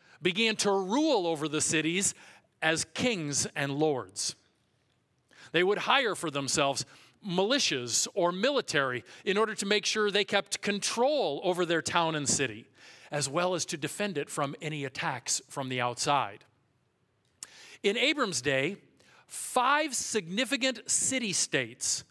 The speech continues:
these city kingdoms, began to, uh, grow and pop up in the southern area just to the south of the Great Salt Sea.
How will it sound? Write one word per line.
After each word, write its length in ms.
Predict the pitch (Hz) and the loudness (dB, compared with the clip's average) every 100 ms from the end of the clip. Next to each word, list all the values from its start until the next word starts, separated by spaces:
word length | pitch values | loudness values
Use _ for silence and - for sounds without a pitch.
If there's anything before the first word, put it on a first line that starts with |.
| _ | _
these 280 | 175 185 - - - | -4 0 -2 -4 -6
city 380 | - - 254 277 | 0 2 2 0
kingdoms, 800 | - 277 254 143 131 220 - - _ _ _ _ _ _ _ _ _ 143 | 0 -2 -2 -4 -4 0 -2 -2 _ _ _ _ _ _ _ _ _ -4
began 480 | 180 175 208 254 247 | -2 2 2 2 0
to, 460 | 240 226 202 208 196 | 0 2 2 0 -2
uh, 420 | 160 147 147 180 | 2 2 2 -4
grow 400 | 170 208 233 254 | -2 2 4 2
and 160 | 208 - | 0 0
pop 240 | 226 226 | 0 2
up 200 | 220 208 | 0 0
in 260 | 214 202 202 | -4 -4 0
the 160 | 180 | 0
southern 680 | 165 - - 262 254 302 277 | 2 -2 0 0 0 0 -2
area 520 | 220 202 165 151 196 - - - | 0 0 2 2 0 -4 -20 -4
just 240 | 220 - | -2 0
to 80 | 294 | -2
the 100 | 247 | 0
south 420 | - 214 214 - | 2 2 0 -2
of 160 | 196 156 | -8 -4
the 60 | 151 | -2
Great 320 | 147 170 196 | 0 0 0
Salt 340 | - 160 170 | 0 0 2
Sea. 400 | - 160 117 92 | 0 0 -4 -10